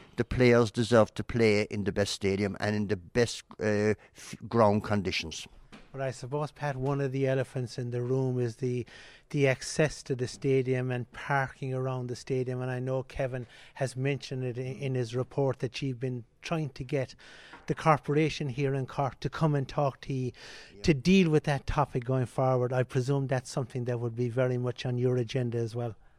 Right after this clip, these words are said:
Speaker 1: Very much so. That is a complete priority. That is a complete priority. But we s-, not alone are we seeing this here in the city. We're seeing it in all towns. We're seeing it in villages as well,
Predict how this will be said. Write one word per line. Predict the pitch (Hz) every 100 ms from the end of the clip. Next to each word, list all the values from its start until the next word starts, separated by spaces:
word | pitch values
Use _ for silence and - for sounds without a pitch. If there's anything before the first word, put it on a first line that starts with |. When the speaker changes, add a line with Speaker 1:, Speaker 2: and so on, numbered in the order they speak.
| -
Speaker 1:
Very | 104 131 123
much | 113 101 -
so. | 98
That | 92 110
is | 110 101
a | 110
complete | 123 113 - 113 -
priority. | - 101 95 82 78 85 80 _ _ -
That | 110
is | 113 104
a |
complete | - 110 110 98
priority. | - 98 90 85 90 87 - - -
But | 131 127
we | 165
s-, | - - - -
not | 135 170 175
alone | 165 156
are | 143
we | 131
seeing | - 135 123
this | 107 107
here | - 110
in | 104
the | 95
city. | - 107 85 - - -
We're | 160
seeing | - 170 151
it | 135
in | 135
all | 131 127
towns. | - 120 113 95 - - _ - -
We're | 123
seeing | 123 143 139
it | 131
in | 127 123
villages | 113 123 110 110 104
as | 101
well, | 98 85